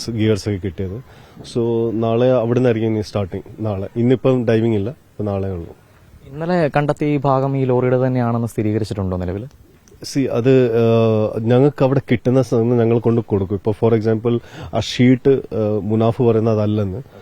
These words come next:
Speaker 1: So, ഉം, അത് അവിടുത്തെ എക്സ്പേർട്ടോ അല്ലെങ്കിൽ ആ മുനാഫോ അല്ലെങ്കിൽ ആ വണ്ടിയുടെ ഓണേഴ്സ് പറയാൻ പറ്റത്തുള്ളൂ. പക്ഷെ ഞങ്ങളുടെ ജോലി ആ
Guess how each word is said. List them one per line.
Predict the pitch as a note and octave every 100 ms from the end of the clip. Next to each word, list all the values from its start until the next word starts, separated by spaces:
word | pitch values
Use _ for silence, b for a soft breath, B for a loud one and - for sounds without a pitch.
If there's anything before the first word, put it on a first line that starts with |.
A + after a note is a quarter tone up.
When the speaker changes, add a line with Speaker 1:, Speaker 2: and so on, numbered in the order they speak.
| B B B -
Speaker 1:
So, | B2
ഉം, | C3 B2 B2+ - - G2 G#2 G2+
അത് | A2 A2
അവിടുത്തെ | A#2 A2+ A2+ B2
എക്സ്പേർട്ടോ | A#2 - A#2+ G#2+ A#2+
അല്ലെങ്കിൽ | A2+ A2 A2+ A2 G2+
ആ | G#2+ A2 G2
മുനാഫോ | G#2+ G#2+ G#2+ - A2+
അല്ലെങ്കിൽ | A2 G#2 G#2+
ആ | G#2+ G#2 G2+ -
വണ്ടിയുടെ | A2+ G#2+ G2+ A2 A2 A#2 A2+
ഓണേഴ്സ് | A2+ G#2+ A2+ - A#2 G#2+
പറയാൻ | G#2+ A2+
പറ്റത്തുള്ളൂ. | A2 G2 G2+ B2+ B B B
പക്ഷെ | C3 C#3
ഞങ്ങളുടെ | C3 A#2 A#2 C3 D#3+ C3
ജോലി | B2 B2
ആ | C#3